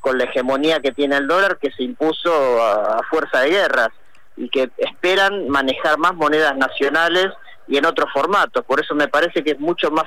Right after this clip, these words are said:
a tono, muchísimo más a tono lo que plantea Massa, por ejemplo, con esta moneda digital o con los acuerdos con China,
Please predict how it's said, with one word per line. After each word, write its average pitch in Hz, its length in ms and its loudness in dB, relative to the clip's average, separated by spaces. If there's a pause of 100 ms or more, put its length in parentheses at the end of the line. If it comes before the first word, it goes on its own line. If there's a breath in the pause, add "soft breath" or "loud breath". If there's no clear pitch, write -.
a 151 80 2
tono, 131 520 0
muchísimo 135 640 -2
más 139 220 0
a 147 100 2
tono 135 320 0
lo 123 160 2
que 123 120 -2
plantea 131 440 0
Massa, 156 320 -2
por 123 200 -2
ejemplo, 139 280 0
con 131 140 2
esta 139 160 -2
moneda 139 360 2
digital 135 720 0 (380 loud breath)
o 131 180 0
con 131 220 0
los 123 180 0
acuerdos 151 440 0
con 139 180 -2
China, 208 320 0